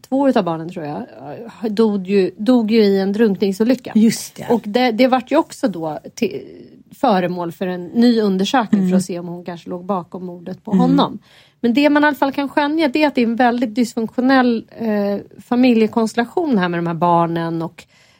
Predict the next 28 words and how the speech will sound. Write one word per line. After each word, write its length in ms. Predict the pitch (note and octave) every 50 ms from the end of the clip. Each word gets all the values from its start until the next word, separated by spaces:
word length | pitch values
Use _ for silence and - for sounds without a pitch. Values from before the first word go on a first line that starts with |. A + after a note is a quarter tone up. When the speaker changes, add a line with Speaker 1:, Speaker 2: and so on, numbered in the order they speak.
| _ _
Speaker 1:
med 380 | - G#3 A3 A3+ A3+ G#3+ G3+ F#3+
liksom 280 | G3 F#3 F#3 - -
att 120 | F#3+ F#3+ -
hon 300 | - F#3 F#3 F3+ F3 E3+ _ _ _ _ _ _ _ _ -
blir 240 | G#3 A3 A3+ A3+
ihop 380 | A3 A3+ G3 C4+ F4 F4 - _ -
då 140 | - F#3 F3+
med 120 | F#3+ F#3+ -
en 200 | G#3+ G3 G3 F#3+
utav 200 | F#3 F3+ F#3+ F#3
sina 480 | F#3 - A3 G#3 G3 F#3+ F#3 F3+ F#3
klienter 640 | - - - - A3 A3+ C4 D#4+ F#4 F4 C#4+ - A3
som 140 | G3 - G#3
hon 100 | G3 F#3+
får 100 | - G3+
betalt 580 | F3+ F#3 G3 - - - C4+ C4 B3+ A3+ A3 -
för 120 | - D#3
att 160 | D3+ F3+ -
ta 80 | - F#3+
hand 400 | G#3 C4 C#4 C#4 C#4 C#4 B3+ B3
om, 260 | A#3+ A#3+ A#3+ A#3+ A#3+
och 160 | - G3+ G3+ _
hon 240 | - G#3 G3+ G3+
har 280 | G3+ G#3 C4 C#4 C#4+ C#4
ju 100 | C4 A#3
då 200 | F3 D#3 C#3+ -
sex 560 | - - - B3+ B3 - _ - - - -
med 320 | G3 E3 D#3+ D3 C#3 D3+